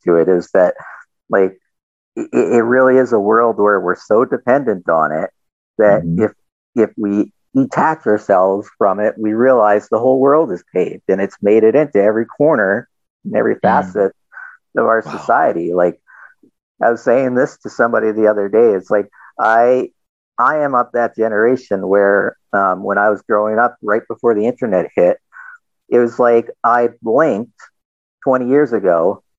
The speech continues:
Speaker 1: and woke up now twenty years, uh, <laughs> twenty years
Speaker 2: Mm.
Speaker 1: from then when the internet kinda hit, where everybody kind of went online at a point in my life where people were, like, going off to get married, moving
Speaker 2: Yeah.
Speaker 1: to other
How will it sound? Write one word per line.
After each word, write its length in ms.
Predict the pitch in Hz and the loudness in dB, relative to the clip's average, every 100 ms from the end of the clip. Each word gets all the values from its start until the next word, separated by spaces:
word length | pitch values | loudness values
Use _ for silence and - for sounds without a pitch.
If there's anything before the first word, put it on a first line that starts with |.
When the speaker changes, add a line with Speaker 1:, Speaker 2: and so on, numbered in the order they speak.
| - | -6
Speaker 1:
and 160 | 107 110 | -4 0
woke 240 | 117 123 | -2 2
up 220 | 131 - - | 0 0 -4
now 360 | 107 98 101 | -2 0 -2
twenty 340 | - 123 113 110 | -4 -6 -2 0
years, 340 | 117 110 107 _ _ | 2 0 -6 _ _
uh, 540 | 120 101 98 104 139 131 _ | -2 0 0 -2 -6 -8 _
<laughs> 160 | _ | _
twenty 200 | 131 127 | -2 0
years 280 | 123 123 120 | 2 2 0
Speaker 2:
Mm. 60 | 104 | -2
Speaker 1:
from 200 | 110 107 | -4 0
then 320 | 127 107 92 | 2 2 0
when 220 | 101 101 | -2 0
the 100 | 110 | 0
internet 440 | 110 240 135 107 - | -2 -2 -2 -2 -2
kinda 240 | 113 101 90 | -2 -2 0
hit, 260 | 131 107 - - - _ | 0 0 -2 -14 -20 _
where 200 | 117 98 | -2 0
everybody 540 | 117 120 143 127 110 107 | 0 0 0 0 0 -2
kind 300 | 120 110 104 | -2 0 2
of 260 | 98 107 _ _ - | 2 -2 _ _ -12
went 360 | 107 107 143 | -4 0 0
online 640 | - 127 110 117 127 113 98 | 0 -2 0 0 0 0 -2
at 140 | 92 | -4
a 40 | 95 | -4
point 300 | - 110 104 | -4 -2 0
in 60 | |
my 120 | 101 | 0
life 340 | 98 101 107 - | 2 2 2 0
where 300 | 104 101 90 - | -2 0 0 -6
people 260 | 101 98 | -6 -2
were, 180 | 95 92 | 0 2
like, 280 | 95 90 - | 2 0 -2
going 240 | 87 90 | -2 0
off 200 | 92 87 | 0 -2
to 80 | - | -6
get 180 | 82 85 | -12 -6
married, 800 | 113 131 127 127 123 123 127 123 _ _ - _ _ _ | 0 2 4 2 4 4 2 0 _ _ -20 _ _ _
moving 240 | - 95 98 | 0 2 2
Speaker 2:
Yeah. 80 | 95 | 2
Speaker 1:
to 100 | 87 | 0
other 200 | 85 | -2